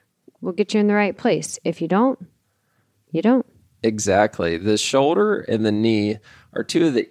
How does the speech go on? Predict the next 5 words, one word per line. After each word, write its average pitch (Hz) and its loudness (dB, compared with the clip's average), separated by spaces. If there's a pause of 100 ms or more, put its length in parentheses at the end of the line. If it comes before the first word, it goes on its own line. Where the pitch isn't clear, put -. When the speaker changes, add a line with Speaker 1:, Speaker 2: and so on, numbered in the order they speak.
Speaker 2:
easiest 127 0
ones 107 -2
to 107 0
diagnose 107 0 (340)
a 104 -2